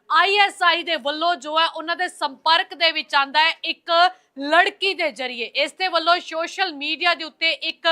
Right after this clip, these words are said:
ਫੋਟੋ ਪਾਈ ਜਾਂਦੀ ਹੈ। ਜਦੋਂ ਪੁਲਿਸ ਇਸ ਦੀ ਜਾਂਚ ਪੜਤਾਲ ਕਰਦੀ ਹੈ, ਇਸ ਨੂੰ ਫੜਦੀ ਹੈ, ਇਸ ਤੋਂ ਖੁਲਾਸੇ ਹੁੰਦੇ ਨੇ ਕਿ ਮੈਂ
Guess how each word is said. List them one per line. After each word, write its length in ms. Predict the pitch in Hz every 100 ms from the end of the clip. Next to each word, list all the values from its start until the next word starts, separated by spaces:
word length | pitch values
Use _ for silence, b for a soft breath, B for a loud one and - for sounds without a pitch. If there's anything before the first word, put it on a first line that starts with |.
| 339 339 b _ -
ਫੋਟੋ 400 | 339 370 427 427
ਪਾਈ 280 | - 339 339
ਜਾਂਦੀ 420 | 254 302 285 330
ਹੈ। 160 | 311 320
ਜਦੋਂ 280 | 294 285 330
ਪੁਲਿਸ 420 | 330 311 330 339 320
ਇਸ 180 | 294
ਦੀ 140 | 294 330
ਜਾਂਚ 400 | 202 262 330 - -
ਪੜਤਾਲ 420 | 311 - 285 339
ਕਰਦੀ 400 | 277 285 247 311
ਹੈ, 200 | 302 311 330 b b 294
ਇਸ 200 | 339 - 349
ਨੂੰ 120 | 370
ਫੜਦੀ 460 | - 285 269 349 349
ਹੈ, 180 | 311 320 311
ਇਸ 160 | 311
ਤੋਂ 200 | - 349
ਖੁਲਾਸੇ 680 | - 285 277 285 - 349 349 349 b _
ਹੁੰਦੇ 360 | 285 302 370 392
ਨੇ 240 | 330 320 330
ਕਿ 180 | 339 285
ਮੈਂ 400 | 269 294 320